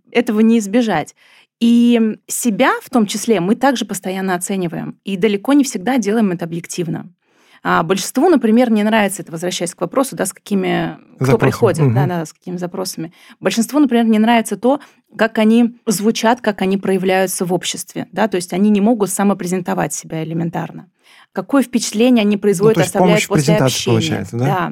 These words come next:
Speaker 2: Мгм.
Speaker 1: Например, первое, кого хочется выделить,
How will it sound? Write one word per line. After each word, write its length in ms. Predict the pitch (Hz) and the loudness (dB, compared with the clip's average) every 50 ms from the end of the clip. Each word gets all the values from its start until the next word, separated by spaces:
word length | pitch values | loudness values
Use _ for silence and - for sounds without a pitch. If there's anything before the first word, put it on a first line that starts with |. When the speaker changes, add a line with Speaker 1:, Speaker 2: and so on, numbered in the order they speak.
| - 127 | -4 -4
Speaker 2:
Мгм. 380 | 120 101 110 113 113 127 127 _ _ _ _ _ _ _ | -4 -4 -4 -6 -8 -8 -10 _ _ _ _ _ _ _
Speaker 1:
Например, 420 | - 208 196 240 226 262 277 254 247 - - _ _ _ - | -4 -2 0 2 4 4 2 2 0 -6 -16 _ _ _ 0
первое, 540 | 247 240 240 208 196 151 170 156 147 - - _ _ _ _ | 2 2 4 2 0 -2 -4 -6 -6 -8 -10 _ _ _ _
кого 220 | - 220 202 220 | -2 0 2 0
хочется 460 | 208 - 240 214 - - - - 185 175 | 2 2 2 0 0 -2 -6 -6 -2 0
выделить, 560 | 196 277 349 381 294 226 202 180 175 - | 2 2 4 4 4 2 2 0 -2 -4